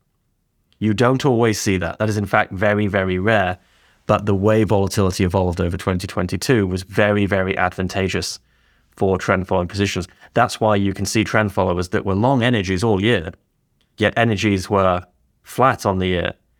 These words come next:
And it's because they made lots of money on big positions and then lost a little less money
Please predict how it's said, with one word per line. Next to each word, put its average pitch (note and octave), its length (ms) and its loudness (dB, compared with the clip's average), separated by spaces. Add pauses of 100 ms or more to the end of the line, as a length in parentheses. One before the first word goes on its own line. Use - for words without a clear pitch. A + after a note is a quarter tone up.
(160)
And G2 140 -2
it's D2 100 -6
because G2 300 0
they G2 120 2
made G2+ 260 0
lots - 220 0
of G2 60 -4
money G2 240 0
on F#2 120 0
big F#2+ 160 0
positions G2+ 420 -4
and F2+ 100 -2
then F2+ 120 -2
lost - 420 -4 (600)
a G#2 60 -2
little G#2 200 4
less G2 240 0
money F2 320 -2